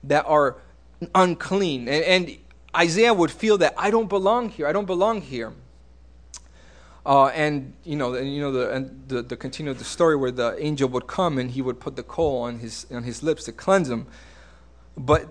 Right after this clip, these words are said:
that, that is the, the scene that, that's, that's kind of here with, with the incense. Now, what is the, the purpose of the incense? Like we said before, God's glory can't fully be revealed to, to he-, even the priests themselves.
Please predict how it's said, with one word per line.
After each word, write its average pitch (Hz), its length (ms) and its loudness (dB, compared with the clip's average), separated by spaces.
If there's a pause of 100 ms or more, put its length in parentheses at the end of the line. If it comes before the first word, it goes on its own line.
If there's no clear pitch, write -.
(240)
that, 160 480 4
that 175 220 4
is 143 360 -2
the, 139 100 4
the 131 140 0
scene 139 560 0
that, 127 220 2
that's, 123 420 -2 (260)
that's 135 220 0
kind 170 300 -2
of 143 80 -4
here 185 300 0
with, 135 240 0
with 139 200 -2
the 131 160 -2
incense. 127 580 -4 (920)
Now, 143 300 2
what 160 340 0
is 185 160 -2
the, 160 100 4
the 143 180 0
purpose - 420 -2
of 143 120 -10
the 131 160 -4
incense? 170 440 -12
Like 131 280 -8
we 135 160 -8
said 143 220 -10
before, 135 400 -4 (360)
God's 180 480 4
glory 156 420 6
can't 156 400 -8
fully 160 380 -4
be 139 160 -6
revealed 131 480 -4
to, 123 160 -4
to 117 260 -8
he-, - 360 -18 (120)
even 160 260 -8
the 143 80 -2
priests 180 380 -6
themselves. 127 640 -8